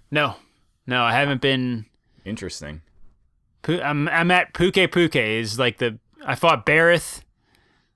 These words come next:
Speaker 1: I fought Puke Puke. Uh, like, even the, even the, the hardest one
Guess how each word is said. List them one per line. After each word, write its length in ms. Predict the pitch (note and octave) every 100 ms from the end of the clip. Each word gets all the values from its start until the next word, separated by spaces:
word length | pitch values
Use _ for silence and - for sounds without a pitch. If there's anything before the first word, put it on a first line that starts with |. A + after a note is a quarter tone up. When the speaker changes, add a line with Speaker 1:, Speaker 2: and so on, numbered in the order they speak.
| _ -
Speaker 1:
I 60 | B2
fought 320 | D3+ C#3+ C#3 _
Puke 380 | - D#3+ D#3+ D3
Puke. 760 | D#3+ D#3+ E3 D#3 D3+ D3+ D3+ - _
Uh, 520 | D#3 C3 B2 A#2 A#2 A2+ - _ _ _ _ _ _ _ _ _ _ _ _
like, 160 | B2 C#3
even 300 | F3 F3+ F3
the, 220 | D#3+ E3 -
even 340 | F#3+ G3 G#3
the, 200 | F#3+ E3+
the 140 | C#3+ D3
hardest 400 | D3+ E3 D#3+ -
one 400 | D#3+ E3 D#3 D#3